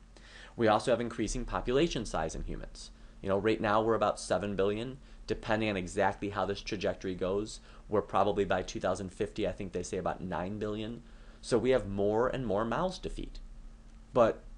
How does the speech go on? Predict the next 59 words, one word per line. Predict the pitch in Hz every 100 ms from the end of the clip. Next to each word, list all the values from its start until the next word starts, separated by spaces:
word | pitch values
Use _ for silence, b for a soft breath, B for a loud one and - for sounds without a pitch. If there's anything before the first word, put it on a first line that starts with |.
| -
we're | 123 120
not | 123 156
having | 139 107 107 98
more | 104 110
and | 107
more | 101 101
land | 85 110 123 107
that | -
we | 87
can | 95 90
use | 90 87 -
to | 95
grow | 95
crops | 90 139 151 -
on | 85 82
typically. | 82 - - 76 - B B B
Some | - 135
of | 143
the | 117
land | 98 101
that | 98 80
we're |
growing | 90 107 143 120
it |
on | 85 85 87
is | -
becoming | 95 104 98 90
less | 90 98
and | 101 95
less | 139
productive. | - 98 85 - - 87 -
You | -
know, | 90
we're | 92 87
using | 92 113 104 107
up | 110 123 -
a |
lot | 92 92
of | 87
the | 90
nutrients | 113 135 92 78 -
there. | 73 76 - B B B B
And | 110
so | - 104
we | 101 117
have | 139
to | 151
figure | 139 139 95
out | 87 107
how | - - 98 101
is | 113
it | 117
that | - -
we | 92
can | 117
cope | 113 - 165
with | 98
the | 87
fact | - 82 78 -